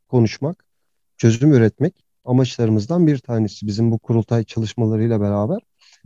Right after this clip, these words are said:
Diğer noktada elbette ülkede de bir takım değişiklikler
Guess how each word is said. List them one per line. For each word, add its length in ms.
Diğer 220
noktada 400
elbette 340
ülkede 400
de 140
bir 100
takım 460
değişiklikler 880